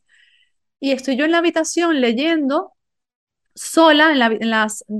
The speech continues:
sala de arriba, y de repente escucho como unas zapatillas que arrastran, como un viejito que va del baño a su cuarto, como arrastrando, cha, cha, cha, cha, así despacito, ¿no? Y yo como que me quedo en plan,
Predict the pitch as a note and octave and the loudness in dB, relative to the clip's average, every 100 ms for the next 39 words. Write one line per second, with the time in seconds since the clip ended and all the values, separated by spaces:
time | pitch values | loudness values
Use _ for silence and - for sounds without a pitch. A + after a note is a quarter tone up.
0 | G#3+ G#3 A#3 A#3+ D4 D#4 E4 D#4 C4+ - | -8 -2 0 0 0 0 0 0 -2 -4
1 | C4 B3 A#3+ A3+ G#3+ G#3 C#4 D4 D4 D#4 | -2 -2 -2 -2 -4 -4 -6 -6 -6 -4
2 | D4+ A#3+ A#3+ C4 - D4 D4 A3+ A#3+ A3 | -6 -8 -6 -6 -6 -6 -4 -2 -2 -2
3 | - G3 A3 A#3 C4 A3+ A3+ G#3 G#3 G#3 | -2 -2 -2 -2 -2 2 4 2 2 0
4 | G#3 A3+ A#3 D4+ E4+ E4+ F#4+ - _ _ | 2 0 2 2 2 2 -2 -4 _ _
5 | _ - C4 A#3+ A3 A3+ A#3+ E4+ A#4+ B4+ | _ 2 6 6 6 4 2 2 0 -6
6 | - C4 A#3 G#3+ F#3+ F3+ F#3 F3+ _ _ | -6 -4 4 4 4 0 -8 -8 _ _
7 | - A#3 A3+ G#3+ G#3 A#3+ G#3 G3 G#3 G#3 | -2 2 4 2 0 0 0 0 -6 -4
8 | F4+ G#4 - _ _ - A#3 A#3 A#3 _ | -4 -4 -12 _ _ -10 -4 -4 -6 _
9 | _ _ - G4 G4+ - _ _ - A3+ | _ _ -4 -2 -2 -8 _ _ -4 -2
10 | A3+ A#3+ A#3+ A#3 G#3 A3 G3 G3 C4+ - | 0 2 2 0 0 -2 -2 -2 -2 -4
11 | _ _ _ _ - _ _ - C4+ C4+ | _ _ _ _ -20 _ _ 0 4 6
12 | B3+ C#4 F#4+ F#4 E4 B3+ C4+ B3+ C4+ F4+ | 6 6 6 6 4 4 4 6 6 6
13 | F4+ F4+ D#4 C4 | 6 6 6 4